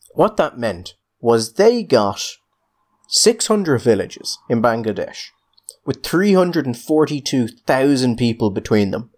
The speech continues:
split them into a con-, a control group where they did nothing, and an intervention group. Now, you're talking about a control group of about a hundred and sixty-three thousand people. Massive, massive things.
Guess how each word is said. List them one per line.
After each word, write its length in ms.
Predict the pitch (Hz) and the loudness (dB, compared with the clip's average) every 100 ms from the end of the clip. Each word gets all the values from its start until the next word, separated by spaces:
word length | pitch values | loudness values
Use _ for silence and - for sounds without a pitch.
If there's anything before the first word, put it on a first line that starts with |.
| _ _ | _ _
split 720 | - - - - 160 240 240 226 | -4 0 0 2 4 4 2 -2
them 180 | 202 | -2
into 840 | - 156 156 - 156 131 117 107 - _ _ | -2 -2 -2 -2 0 2 0 -2 -6 _ _
a 80 | 143 | -8
con-, 260 | - 139 120 - - 190 - | -4 -4 -4 -8 -10 -10 -6
a 80 | 147 | -4
control 480 | - 120 165 214 240 | -2 -2 2 2 2
group 340 | 175 170 180 - - | 2 0 0 -2 2
where 120 | 123 | 4
they 100 | 117 | 4
did 160 | 160 | 2
nothing, 520 | 160 151 - 117 120 - _ _ - | 2 2 2 0 -2 -8 _ _ 0
and 100 | 123 | 0
an 80 | 123 | 4
intervention 720 | 151 147 131 120 123 131 107 | 4 4 4 4 2 0 -2
group. 260 | 95 98 - _ _ 147 | -2 -4 -8 _ _ 0
Now, 60 | |
you're 120 | 240 | 2
talking 320 | 311 277 - 160 | 4 2 2 2
about 180 | 120 | 2
a 40 | 104 | 2
control 540 | - 101 - 139 147 | -2 -2 2 4 2
group 340 | 113 98 92 - _ _ _ | 0 -4 -4 -12 _ _ _
of 120 | 104 | -2
about 180 | 107 110 | 2 2
a 100 | - | 2
hundred 300 | 147 151 127 | 0 2 -2
and 120 | 107 98 | -2 0
sixty-three 680 | 123 117 - 98 - 107 92 | 2 2 -2 -2 2 2 2
thousand 640 | - 107 107 107 98 95 | 2 4 4 0 -4 -8
people. 420 | 92 104 - - _ _ _ 539 427 | -10 -12 -16 -20 _ _ _ -14 -4
Massive, 800 | 415 392 359 - - 78 69 - _ - | 0 2 2 0 0 -2 -8 -18 _ -8
massive 580 | 262 254 233 - 120 104 | -2 0 2 0 -2 0
things. 360 | - 87 - | 0 0 -6